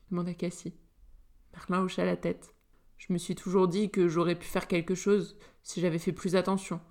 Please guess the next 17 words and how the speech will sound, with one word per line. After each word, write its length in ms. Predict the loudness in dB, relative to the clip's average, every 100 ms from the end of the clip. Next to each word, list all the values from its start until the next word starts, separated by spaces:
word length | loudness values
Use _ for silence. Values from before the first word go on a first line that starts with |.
| -20 _ _ -20 -6
Mais 140 | 0 2
oui, 220 | 4 4
après 260 | 2 -2
ça, 140 | 0 2
Andreas 280 | 2 2 0
s'est 200 | -2 0
éloigné 560 | 0 2 2 2 0 -6 -20 -20 -6
et 300 | 0 4 4
j'avais 240 | 4 2 4
perdu 280 | 2 4 4
Alexis 400 | 4 2 -2 0
et 320 | 2 4 2
il 100 | 2
m'a 120 | 0
laissé. « 380 | -2 -2 -6 -8 -20 _ _ _ -2 8
Quel 320 | 10 8 6
connard ! » 840 | 10 12 12 12 10 8 0 -14